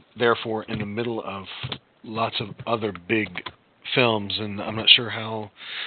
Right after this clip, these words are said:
well placed it will be in June, but nevertheless, that's where it's going to be. We also have some early, um, information on Star Trek, the sequel, whatever they're gonna call it, and, uh, the reboot of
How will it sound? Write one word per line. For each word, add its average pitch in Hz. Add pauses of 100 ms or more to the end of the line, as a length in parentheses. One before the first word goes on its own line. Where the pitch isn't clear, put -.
(200)
well 113
placed 120
it 117
will 107
be 117 (100)
in 104
June, 95
but 110 (260)
nevertheless, 107
that's 104
where 98
it's 92
going 95
to 87
be. 92 (460)
We 170
also 165
have 160
some 143
early, 147
um, 120
information 123
on 107 (260)
Star 127
Trek, - (260)
the 95 (160)
sequel, 107
whatever 92
they're 87
gonna 82
call 90
it, - (200)
and, 98 (180)
uh, 92 (260)
the 98 (140)
reboot 120
of 95